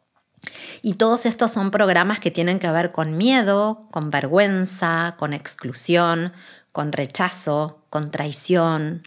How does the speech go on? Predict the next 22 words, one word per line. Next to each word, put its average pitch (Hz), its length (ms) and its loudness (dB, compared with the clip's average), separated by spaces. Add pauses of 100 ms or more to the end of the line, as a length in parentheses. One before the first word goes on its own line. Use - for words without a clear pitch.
(200)
con 151 180 -4
abandono. 147 880 -2 (2000)
Entonces, 233 600 0 (440)
estamos 240 500 0
en 185 160 4
un 220 240 4
gran 233 380 4
tiempo 226 760 2 (2250)
con 185 260 2
grandes 247 420 4
posibilidades 190 920 0
para 170 260 -2
ponerles 175 520 -2
luz - 720 -6 (1120)
y 208 100 -2
para 196 200 2
hacerlo 240 440 0
con 175 200 0
mucho, 214 640 -2
con 180 180 0
mucho 202 560 -4
amor, 175 640 -2